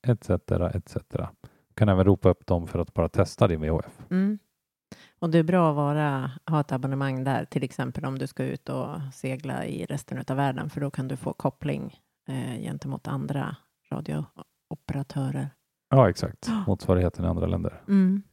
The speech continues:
Speaker 1: Typ Ljungby Radio, som
Speaker 2: I
Speaker 1: inte
Speaker 2: Danmark,
Speaker 1: finns längre.
Speaker 2: som inte finns längre, nej.
Speaker 1: <laughs> Men de andra
Speaker 2: Ja.
Speaker 1: stationerna.
Speaker 2: Ja.
Speaker 1: Ja, nej, men så är det.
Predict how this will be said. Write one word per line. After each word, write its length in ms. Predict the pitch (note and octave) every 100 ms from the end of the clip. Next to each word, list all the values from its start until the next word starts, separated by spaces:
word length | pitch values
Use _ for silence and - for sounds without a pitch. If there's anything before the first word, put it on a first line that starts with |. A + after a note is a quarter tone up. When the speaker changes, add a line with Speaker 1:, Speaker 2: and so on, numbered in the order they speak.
| _ -
Speaker 1:
Typ 260 | F2+ - - F2
Ljungby 340 | F2 E2 E2+
Radio, 360 | F#2 F2 D#2+ E2 - _ _ -
som 100 | F3
Speaker 2:
I 40 | E3+
Speaker 1:
inte 120 | D#3+
Speaker 2:
Danmark, 180 | E3+ D#3+
Speaker 1:
finns 260 | D3+ D3+
längre. 260 | - F2 E2+
Speaker 2:
som 100 | F3
inte 180 | D#3+ -
finns 240 | E3+ -
längre, 260 | D#3 D3+ D3
nej. 180 | D3 - -
Speaker 1:
<laughs> 120 | G#3+ - -
Men 80 | F#2+
de 120 | F2+
andra 320 | E2+ E2 F2 -
Speaker 2:
Ja. 220 | - F3+ F3+
Speaker 1:
stationerna. 320 | E2 - G2 - -
Speaker 2:
Ja. 120 | C4+ - _ _ _ _ _
Speaker 1:
Ja, 280 | G#2 C#3+ -
nej, 100 | C3
men 140 | C#3 C3
så 140 | G3+
är 100 | C#3
det. 140 | G2